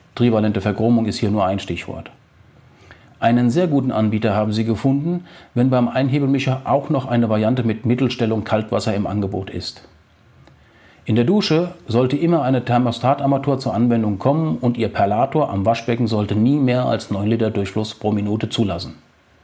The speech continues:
Wer hierzu noch Fragen hat, gerne in den Kommentaren uns eine Nachricht hinterlassen. Ansonsten ist es toll, wenn Sie diesen Podcast mit fünf Sternen bewerten, damit er noch schneller gefunden werden kann. So machen Sie auch anderen diese praktischen Tipps zunutze.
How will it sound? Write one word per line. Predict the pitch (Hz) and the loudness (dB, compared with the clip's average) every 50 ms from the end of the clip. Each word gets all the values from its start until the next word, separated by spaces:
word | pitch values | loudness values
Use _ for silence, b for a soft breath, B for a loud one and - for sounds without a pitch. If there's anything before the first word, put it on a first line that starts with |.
| _ _ _ _ _ _ _ _ _ _ _ b b b b b b b b b b b b b b b b b b | _ _ _ _ _ _ _ _ _ _ _ b b b b b b b b b b b b b b b b b b
Wer | 113 110 | 2 2
hierzu | 110 107 202 202 - 208 | 4 4 2 2 2 2
noch | 196 190 170 - | 4 4 2 2
Fragen | - 135 117 113 110 101 90 | 2 4 4 4 2 0 -2
hat, | 90 85 - - - - | -4 -4 -6 -10 -12 -6
gerne | - 107 104 123 139 165 180 185 185 | -2 2 2 2 4 4 2 2 0
in | 180 - 127 127 | 0 0 0 2
den | 127 127 123 | 2 2 0
Kommentaren | - 120 113 117 110 - - 110 110 127 135 135 143 143 | 0 0 0 0 0 0 0 0 0 2 2 2 2 0
uns | - 104 - | 0 -2 -2
eine | 92 98 98 | -2 -2 0
Nachricht | 98 98 101 107 - 101 - | 0 0 0 0 -2 -4 -4
hinterlassen. | - 101 - 95 98 107 117 - - - 131 127 135 B B B B B B B | -4 -4 -4 -2 0 0 0 0 0 -2 -4 -4 -6 B B B B B B B
Ansonsten | B 110 107 120 165 180 170 - 170 | B 0 2 2 2 2 2 0 0
ist | 160 143 | 0 2
es | 151 135 - - | 0 0 -2 0
toll, | - 110 98 92 87 | 0 2 2 2 0
wenn | 101 104 101 | 0 0 2
Sie | 117 | 2
diesen | 120 139 156 147 147 135 143 | 2 2 0 0 0 -2 0
Podcast | - 123 123 - - 95 90 - - | 0 -2 -2 0 -2 -2 -2 0 0
mit | 110 110 110 | 0 -2 -2
fünf | - - - 160 151 139 - | -4 -2 0 0 0 0 -2
Sternen | - - 117 104 104 104 | -4 -2 0 2 2 2
bewerten, | 98 104 95 101 107 117 117 - 135 117 | 0 0 0 2 2 0 2 0 0 2
damit | 107 107 107 98 101 | 2 2 0 0 0
er | 98 | 0
noch | 95 95 104 117 113 - | 0 0 0 0 -2 -2
schneller | - - 101 95 95 98 | -2 -2 -2 0 0 0
gefunden | 98 101 95 - 92 95 95 92 98 | -2 -2 -4 -4 -4 -6 -4 -4 -4
werden | 95 95 92 104 98 | -4 -4 -4 -4 -4
kann. | 92 - 92 87 - - - - _ _ _ _ _ _ _ _ _ _ B B B B B B B B B | -6 -6 -6 -8 -10 -12 -20 -20 _ _ _ _ _ _ _ _ _ _ B B B B B B B B B
So | B - 147 | B 2 2
machen | 160 160 147 131 135 120 | 4 4 2 4 2 2
Sie | 107 107 123 156 180 196 208 - - | 2 2 2 2 2 2 0 0 0
auch | 117 113 107 107 123 | 0 0 0 2 0
anderen | 135 160 160 160 147 151 139 117 | 0 2 2 2 2 2 2 2
diese | 131 135 160 | 2 2 0
praktischen | 156 - - 107 104 - - 123 127 131 113 | 0 -2 -2 -4 -4 -4 -6 -4 -2 -2 -2
Tipps | - - 107 - - - | 0 -2 -2 -2 -4 -6
zunutze. | - - 107 101 95 - - - - - | -2 0 0 0 -2 -4 -8 -10 -10 -12